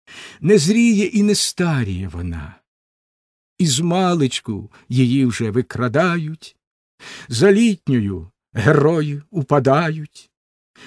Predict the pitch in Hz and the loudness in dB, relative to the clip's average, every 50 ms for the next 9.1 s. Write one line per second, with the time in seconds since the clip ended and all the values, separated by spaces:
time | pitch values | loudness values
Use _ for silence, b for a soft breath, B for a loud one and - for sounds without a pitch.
0 | B B B B B B _ _ _ - - 190 185 131 - - - 226 262 247 | B B B B B B _ _ _ -2 0 0 0 0 0 0 2 4 4 2
1 | - 254 226 160 - 190 196 180 180 175 160 156 151 123 104 - 156 151 135 165 | 2 0 -2 2 4 6 6 6 6 4 2 0 0 -2 -2 0 0 0 0 -2
2 | 160 - - 151 143 - - - - 175 180 160 135 104 _ _ _ _ _ _ | -4 -4 -4 -4 -4 -4 -6 -6 -8 -8 -10 -12 -14 -20 _ _ _ _ _ _
3 | _ _ _ _ _ _ _ _ _ _ _ _ _ _ _ _ _ - 135 139 | _ _ _ _ _ _ _ _ _ _ _ _ _ _ _ _ _ -4 -4 -2
4 | 170 208 220 208 196 _ - - - _ _ - 120 160 165 160 160 123 113 139 | -2 -2 -2 -4 -4 _ -14 -20 -20 _ _ -2 0 0 0 0 -2 -2 -2 -4
5 | 160 156 147 170 190 185 175 151 127 - _ _ _ _ _ _ _ _ _ _ | -4 -2 -2 -2 -4 -4 -6 -10 -12 -16 _ _ _ _ _ _ _ _ _ _
6 | _ _ - 143 - - - 117 123 110 98 92 - - 107 101 - - - 127 | _ _ -8 -8 -6 -4 -4 -4 -4 -4 -6 -8 -8 -8 -8 -6 -6 -6 -6 -8
7 | 139 151 139 - _ _ _ _ _ _ _ _ _ _ _ _ _ _ _ _ | -8 -10 -12 -20 _ _ _ _ _ _ _ _ _ _ _ _ _ _ _ _
8 | _ _ _ _ _ _ _ - - - 104 110 104 95 95 92 - - - - | _ _ _ _ _ _ _ -16 -12 -8 -8 -6 -6 -6 -8 -10 -12 -14 -16 -16
9 | _ | _